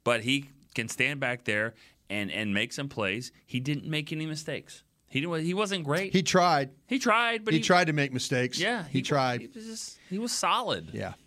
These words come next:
Speaker 2: He tried to make some mistakes.
Speaker 1: I know. I don't look at, see, I don't look at it like Brock, Brock Purdy just beat you and he was better than Dak. I mean,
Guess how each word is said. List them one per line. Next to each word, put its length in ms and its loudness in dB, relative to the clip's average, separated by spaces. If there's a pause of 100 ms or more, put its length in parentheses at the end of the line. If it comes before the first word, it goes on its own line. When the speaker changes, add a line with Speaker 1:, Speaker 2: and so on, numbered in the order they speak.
(420)
Speaker 2:
He 80 0
tried 280 0
to 60 -2
make 180 -2
some 140 -4
mistakes. 440 -6
Speaker 1:
I 60 -2
know. 260 -4 (120)
I 120 2
don't 180 0
look 180 -4
at, 80 -12
see, 120 0
I 40 -4
don't 160 -4
look 160 -2
at 100 2
it 100 -4
like 200 -2 (460)
Brock, 280 -2 (120)
Brock 300 0
Purdy 340 0
just 340 -4
beat 280 -2
you 240 0
and 180 -2
he 160 0
was 160 -4
better 340 0
than 200 -2
Dak. 400 -2
I 40 -4
mean, 280 -4